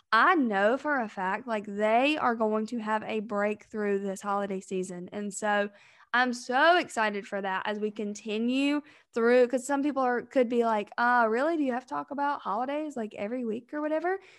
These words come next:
We're gonna switch it up. We're gonna have some fun weeks in here and stuff too. I think we're having fun every week, but it's something that is often overlooked. And we have realized that, you know, women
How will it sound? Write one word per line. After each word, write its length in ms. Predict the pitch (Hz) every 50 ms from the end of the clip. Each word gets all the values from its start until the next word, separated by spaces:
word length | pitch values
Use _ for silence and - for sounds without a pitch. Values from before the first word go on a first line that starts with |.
| _ _ -
We're 100 | 480 466
gonna 200 | 539 523 453 359
switch 340 | - - - 254 240 240 226
it 80 | 214
up. 180 | 220 240 277 -
We're 140 | 403 403 440
gonna 180 | 440 392 370
have 160 | 339 320 294
some 180 | 302 - 277 254
fun 280 | 240 233 226 226 220 214
weeks 240 | 208 208 196 -
in 120 | 220 202 208
here 200 | 208 208 196 196
and 120 | 196 196
stuff 220 | 202 - 190 185 -
too. 220 | - 254 302 320
I 80 | - 240
think 240 | 240 240 220 214 -
we're 120 | 214 208
having 220 | 208 196 202 202 202
fun 260 | 208 208 208 202 - -
every 400 | - 285 311 320 285 254 226 220
week, 320 | 214 202 214 226 220 - _ -
but 240 | 285 311 294 262 - - - - - _ _ _
it's 180 | - 294 277 -
something 520 | - - 254 254 294 330 392 370 370 370
that 180 | 339 294 277 262
is 140 | 247 233 233
often 440 | 202 208 208 214 - - 240 226 -
overlooked. 800 | - 208 214 214 214 208 196 190 190 196 196 226 294 330 - _ _ -
And 240 | 240 240 226 220 208
we 180 | 208 220 254
have 200 | 254 277 269 240
realized 880 | 226 202 202 208 208 220 226 226 226 220 208 202 196 202 202 214 - - _ _ _ _ _ _ _ -
that, 720 | 208 226 226 220 220 220 214 214 214 208 202 - - - - _ _ _ _ _ _ _ _ _ _ _ _ -
you 140 | - 247 240
know, 160 | 214 208 208
women 760 | 196 - 202 214 233 240 240 247 247 240 240 240 226 226 214